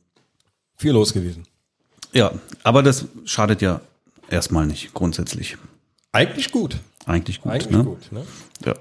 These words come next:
Speaker 2: aber könnte jetzt auch mal so im Ganzen mal ein bisschen ruhiger werden, finde ich.
Speaker 1: Ja, so ich denk mal, bei mir wird's Ende Oktober langsam ruhiger.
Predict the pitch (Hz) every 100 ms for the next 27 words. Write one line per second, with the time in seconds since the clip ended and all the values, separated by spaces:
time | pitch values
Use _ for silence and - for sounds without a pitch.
0 | - 101 127 131 160 175 165 - 135 131
1 | 123 120 113 117 - 131 117 110 113 -
2 | 101 95 92 85 76 - - - 87 -
3 | - - - _ _ - 120 113 95 87
4 | - - 98 110 110 110 - 131 135 120
5 | 110 107 113 110 110 - - 120 110 90
6 | - 107 101 98 98 95 90 90 92 92